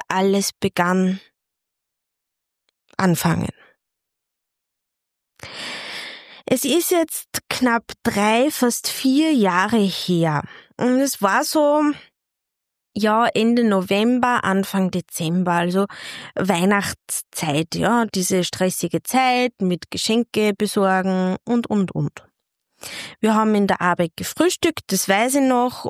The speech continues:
und alles war irgendwie ganz normal. Und es war auch gut. Also ich war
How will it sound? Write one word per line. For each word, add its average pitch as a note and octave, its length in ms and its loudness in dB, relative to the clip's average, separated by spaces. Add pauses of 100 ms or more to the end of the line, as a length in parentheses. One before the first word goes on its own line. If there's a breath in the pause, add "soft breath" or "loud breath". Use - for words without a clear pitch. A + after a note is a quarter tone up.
und G#3+ 500 2
alles A3+ 360 0
war A3 100 2
irgendwie A3 800 0 (460)
ganz G#3+ 340 0
normal. A#3 520 2
Und A3 180 0
es - 160 -2
war B3+ 360 2
auch - 240 -8 (100)
gut. D4+ 240 0 (160)
Also G#3+ 340 0 (380 loud breath)
ich - 200 -2
war E3 100 0